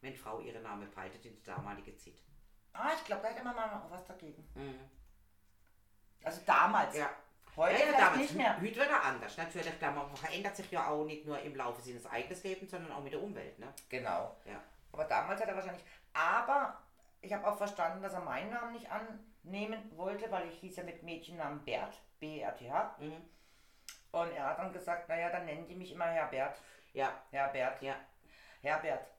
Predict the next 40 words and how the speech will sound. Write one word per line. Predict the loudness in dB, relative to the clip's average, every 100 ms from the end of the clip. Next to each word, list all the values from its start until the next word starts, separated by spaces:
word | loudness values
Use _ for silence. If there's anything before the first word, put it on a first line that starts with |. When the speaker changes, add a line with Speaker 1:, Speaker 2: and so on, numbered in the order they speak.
| -14
Speaker 2:
<laughs> | -10 4
Da | 6 6
sag | 4
ich, | 2
Speaker 1:
Mhm. | -2 -12 -20 -20 -18 -4
Speaker 2:
"Hab | -2
ich | -2
eigentlich", | -4 -8 -14 -20 -20 -20 -20 -20 -20 -20 -18
wo | -8
mein | -2 -2
Vater | 0 2 6
ja | 4
so | 2
hieß, | -8 -12 -12 -2
Speaker 1:
Ja. | 2
Speaker 2:
aber | 4
hab | 2
mir | -2
nie | -6 -6
Gedanken | -6 2 2 2 -2
drüber | -2
gemacht, | 0 2 2 2
Herbert, | -2 2 0 0
also | -4 -6
Herbert, | -2 0 2 0 -2
Herbert, | -6 2
Speaker 1:
Ja, | 4 4 -2 -4
Speaker 2:
äh, |
Speaker 1:
Herbert. | -4 -2 -2 -2
Speaker 2:
und | 0
er | 0
fand | 0 -2
es | -2
einfach | -4 -4
blöd | -8 -8 -2 -2
und | -2
dann | -2
sag | -2 -2
ich, |
"Ja, | -2 -2